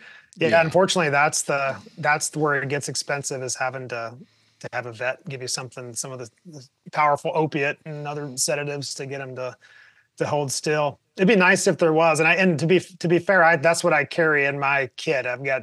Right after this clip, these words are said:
Speaker 1: two syringes, you know, like, ready to go if, if I ever need 'em, they're there. Um, I've
Speaker 2: Mm-hmm.
Speaker 1: never used 'em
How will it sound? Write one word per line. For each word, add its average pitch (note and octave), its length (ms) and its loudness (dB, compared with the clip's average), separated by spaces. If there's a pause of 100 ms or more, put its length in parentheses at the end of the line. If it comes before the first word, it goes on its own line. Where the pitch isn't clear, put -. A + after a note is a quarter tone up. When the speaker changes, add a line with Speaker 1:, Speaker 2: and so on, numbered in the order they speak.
(120)
Speaker 1:
two D3+ 200 -2
syringes, C#3 720 -4
you C#3 60 -8
know, B2+ 200 -8
like, B2 220 -8 (160)
ready C#3 260 -4
to C3 80 -6
go C3 360 -2
if, - 260 -10 (400)
if - 60 -8
I C#3 60 0
ever C3 140 -4
need C3 240 -6
'em, B2 140 -10
they're A#2+ 120 -8
there. A2 580 -10 (200)
Um, B2 80 -14 (360)
I've C#3+ 80 -8
Speaker 2:
Mm-hmm. C3+ 40 -8
Speaker 1:
never C#3+ 240 -6
used C3 340 -8
'em A2+ 180 -16